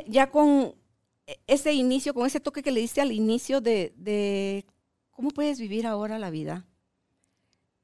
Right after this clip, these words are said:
es cómo la puedes invitarnos a vivir nosotros también de esa forma y cómo era para ti, si en algún momento lo viviste,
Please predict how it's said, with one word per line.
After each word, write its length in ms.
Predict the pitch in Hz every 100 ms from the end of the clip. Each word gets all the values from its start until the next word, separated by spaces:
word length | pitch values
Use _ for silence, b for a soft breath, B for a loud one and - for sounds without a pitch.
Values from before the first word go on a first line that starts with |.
| -
es 560 | 196 208 220 - - - _ _
cómo 340 | - 240 247 - _ _ -
la 200 | 202 190
puedes 420 | - 214 233 240
invitarnos 680 | 196 175 190 185 196 208 -
a 100 | 190
vivir 300 | 180 180 190
nosotros 680 | 208 190 190 180 190 208 -
también 420 | 180 165 165 180
de 100 | 185
esa 200 | 202 226
forma 520 | - 202 185 185 208 - _ _ _ _ _ _ -
y 120 | 196
cómo 400 | - 208 220 233
era 280 | 220 226 240
para 240 | 233 202
ti, 280 | 180 - 175
si 160 | - 226
en 80 | 208
algún 200 | 165 175
momento 340 | 180 196 208
lo 100 | 214
viviste, 640 | 190 160 170 - - 185